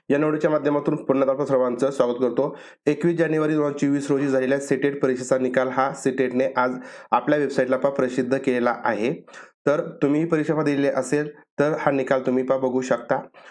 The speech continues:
अ, तर निकाल पाहण्यासाठी तुम्हाला सीटेट डॉट एन आय सी डॉट इन ही वेबसाईट पा ओपन करायची आहे. या ठिकाणी तुम्हाला सीटेट जानेवारी चोवीस रिझल्ट दिसेल किंवा खाली आल्यानंतर या ठिकाणी पा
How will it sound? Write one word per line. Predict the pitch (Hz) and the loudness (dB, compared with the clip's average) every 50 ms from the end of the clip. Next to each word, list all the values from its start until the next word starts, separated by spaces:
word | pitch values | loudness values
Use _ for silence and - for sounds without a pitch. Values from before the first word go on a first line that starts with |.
| - - - _ _ - | -20 -20 -20 _ _ 0
अ, | 123 135 135 - - | 0 0 0 2 0
तर | 151 160 - - | 0 0 0 0
निकाल | 143 139 135 - 156 156 | 0 0 2 2 0 2
पाहण्यासाठी | 156 156 151 151 151 151 - 143 151 156 | 2 0 0 0 0 0 0 0 0 0
तुम्हाला | 156 147 135 139 143 143 | 0 2 0 2 0 0
सीटेट | - - 143 131 147 147 147 143 - 127 | 0 -2 -2 0 0 0 -2 -2 -6 2
डॉट | 123 131 135 135 - - | 2 2 2 2 -2 -2
एन | 135 131 131 | 0 0 2
आय | 131 131 | 2 0
सी | 127 - 135 | 0 -2 0
डॉट | 127 127 127 127 123 | 0 0 0 0 -2
इन | 123 127 127 127 127 - - | -2 -2 -2 -2 -6 -4 -2
ही | 131 | 0
वेबसाईट | 131 131 127 127 131 127 123 127 | 0 0 0 0 0 -2 0 0
पा | 131 139 139 131 | -2 -2 0 0
ओपन | 131 113 131 127 127 | 0 0 0 0 2
करायची | 131 123 123 123 117 - 127 | 2 0 0 0 0 0 0
आहे. | 123 131 135 113 | 0 0 0 -2
या | 123 120 | -2 -2
ठिकाणी | 131 123 - 131 127 123 | -2 -2 -2 -2 -2 0
तुम्हाला | 127 127 131 131 - | 0 0 0 0 -2
सीटेट | 139 127 131 139 139 127 | -4 -2 -2 -2 0 2
जानेवारी | 135 131 131 127 127 127 127 | 0 2 2 2 0 0 -2
चोवीस | 127 - 131 123 123 127 127 - | -2 -2 0 0 0 0 -2 -2
रिझल्ट | 131 117 131 131 123 | 0 0 2 0 0
दिसेल | 127 127 127 135 131 131 - - - - - - - _ _ | -2 -2 -2 -2 -2 -2 -4 -14 -20 -20 -20 -20 -20 _ _
किंवा | - 143 139 143 | -2 -2 0 2
खाली | - 147 160 | 0 0 0
आल्यानंतर | 151 - 151 143 147 143 147 151 147 | 2 0 0 0 0 0 2 0 0
या | 139 | 0
ठिकाणी | 139 139 139 139 135 | 0 0 -2 -2 0
पा | 135 143 143 143 | 0 0 0 0